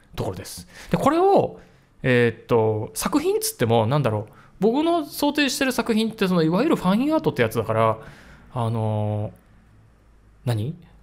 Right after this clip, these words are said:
ポトレ作品とかじゃないのね。だから、ポトレ作品とか撮る人については、僕がもしも人間を撮るのを、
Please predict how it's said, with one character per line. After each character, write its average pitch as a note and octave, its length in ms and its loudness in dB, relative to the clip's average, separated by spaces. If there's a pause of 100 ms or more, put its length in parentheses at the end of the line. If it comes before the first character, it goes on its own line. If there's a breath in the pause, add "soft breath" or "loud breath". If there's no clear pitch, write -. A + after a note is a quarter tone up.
(440)
ポ F#3 100 0
ト D#4 100 2
レ E4 60 2
作 F#4 200 -2
品 F#3 140 4
と - 100 0
か A#2+ 80 0
じ A2 60 0
ゃ G#2 60 0
な B2 100 2
い G2 300 -4
の A2 100 0
ね。 D#3 180 2
だ E3 120 2
か D#3 80 4
ら、 D#3 100 4
ポ F3+ 240 -6
ト F#4+ 100 2
レ G4+ 100 2
作 G#4+ 220 2
品 D4 200 -2
と C4+ 100 0
か B3 100 0
撮 C#4 140 0
る C4 80 2
人 A#3 140 0
に F#3 120 2
つ G3+ 140 0
い F#3 80 0
て E3 80 2
は、 F#3 340 4 (300 loud breath)
僕 D4+ 220 2
が G4 80 6
も G#4 100 4
し G4+ 120 0
も G#3 120 4
人 A#3 260 4
間 B3+ 400 0
を A#3+ 60 2
撮 B3 180 2
る G#3 80 2 (1400 loud breath)
の C#3+ 120 4
を、 E3+ 480 4